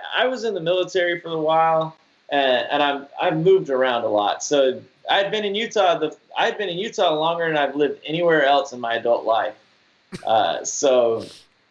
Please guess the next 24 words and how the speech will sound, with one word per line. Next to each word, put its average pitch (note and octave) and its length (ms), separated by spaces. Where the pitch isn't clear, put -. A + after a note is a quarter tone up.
it C#3+ 80
was D3+ 220
ti-, E3+ 260
it F3 60
was D#3+ 160
time G3 260
to F#3 80
move, F#3+ 360
man. D3+ 220
I F3 100
can't F3 260
stay E3+ 220
one C#3+ 200
place C#3 260
for A#2 100
too E3 180
long. B2+ 360
But A#2 600
no, G3+ 160
it's G3 240
awesome, E3 420
man. C3 340
I've, B2+ 420
uh, A#2 380